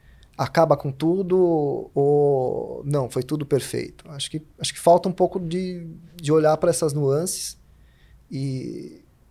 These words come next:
com, com, com um olhar crítico falar, "Ok, erramos aqui, erramos aqui, erramos aqui, né? É, as estrutu-, isso aqui não deu certo,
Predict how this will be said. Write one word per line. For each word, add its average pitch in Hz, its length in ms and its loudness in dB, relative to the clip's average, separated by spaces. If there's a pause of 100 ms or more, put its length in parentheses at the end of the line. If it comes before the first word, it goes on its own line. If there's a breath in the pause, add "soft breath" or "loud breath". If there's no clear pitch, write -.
(200)
com, 294 340 -6
com, 208 360 -4
com 180 140 -8
um 220 60 -4
olhar 170 260 4
crítico - 260 -4
falar, - 160 4
"Ok, - 400 -4
erramos 135 340 -4
aqui, 135 180 -6
erramos 156 280 -2
aqui, 127 180 -6
erramos 147 280 -2
aqui, 175 440 -6 (640 soft breath)
né? 139 360 -2
É, 135 280 -10
as 135 120 -6
estrutu-, 143 360 -8
isso - 140 0
aqui 175 160 -2
não 214 160 0
deu 156 160 4
certo, 156 540 2